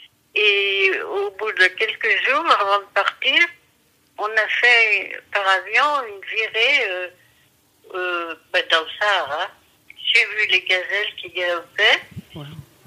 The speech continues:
Speaker 1: Et il y avait, euh, une espèce d'hôtel avec piscine. Je me suis baignée dans la piscine. Il y avait des bancs, tu levais le bras et puis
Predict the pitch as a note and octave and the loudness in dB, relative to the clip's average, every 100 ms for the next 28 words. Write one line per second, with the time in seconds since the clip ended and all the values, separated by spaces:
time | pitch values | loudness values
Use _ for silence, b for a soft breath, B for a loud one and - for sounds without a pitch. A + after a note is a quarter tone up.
0 | _ G3+ F#3 F3+ F#3 F#3+ E3+ F3 F3+ E3+ | _ -2 2 0 0 -2 -2 -2 0 0
1 | E3+ D#3+ - - G3 F#3+ F#3+ - G3 F#3+ | 0 -2 -6 -14 -4 -2 0 -2 -4 -4
2 | - _ - F#3 F3+ - A#3 D4 D4 - | -8 _ -8 -6 -6 0 4 4 2 -4
3 | - _ - F3+ F#3+ - _ - - - | -6 _ -6 -4 -4 -6 _ 0 0 -6
4 | A#3+ - D4 _ - - - _ - A3+ | -14 -14 -20 _ -20 -20 -20 _ -20 -12
5 | A3+ - G3 - A3+ B3+ B3+ B3 G#3 G3+ | -10 -2 -2 0 -2 -2 -4 -2 0 0
6 | F#3 - - - - C#4 F#4+ - _ _ | -2 -8 -12 -10 -10 -12 -18 -20 _ _
7 | _ _ - - G#3 - G4 C#4 - G#3 | _ _ 0 2 2 0 -2 -2 0 0
8 | B3 A4 - - - - A#3+ - B3 B3+ | 2 -2 -8 -18 -18 -4 -4 0 0 0
9 | - G3 G#3+ D4 F4+ - - G#3+ - A3 | -2 0 4 4 2 -2 0 0 -2 -10